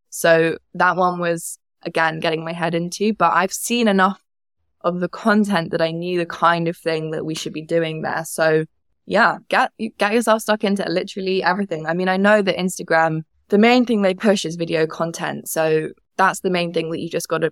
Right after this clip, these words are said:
like, grin and bear it and, and go for it. Because a lot of people I know kind of my age or whatever who just aren't into that.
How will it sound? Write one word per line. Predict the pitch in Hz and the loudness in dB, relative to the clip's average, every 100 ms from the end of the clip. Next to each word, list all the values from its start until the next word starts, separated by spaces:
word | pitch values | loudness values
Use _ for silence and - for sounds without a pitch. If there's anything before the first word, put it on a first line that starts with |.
| - | -2
like, | 165 147 | -2 -2
grin | 170 160 | -2 -4
and | 160 | -2
bear | 151 139 | 0 2
it | 151 - | 0 0
and, | 160 151 151 - | -4 -8 -10 -8
and | - 165 | -8 -6
go | 165 147 | -4 -4
for | 165 - | -4 -6
it. | - - | -6 -4
Because | 170 185 | -8 -4
a | 170 | -4
lot | 175 175 156 | 0 0 0
of | - | -2
people | 170 170 165 | -8 -2 0
I | 165 | 0
know | 165 160 156 160 | -2 0 0 -2
kind | 180 165 | -8 -2
of | |
my | 208 226 214 196 | 2 4 4 2
age | 185 180 175 | 0 -4 -2
or | 160 160 156 - _ | 2 2 0 -6 _
whatever | 196 196 196 185 | -2 0 2 0
who | 190 | -4
just | 185 | -4
aren't | 156 170 165 - | 0 0 -2 -4
into | 180 175 175 | -2 -2 -4
that. | 165 151 | -4 -4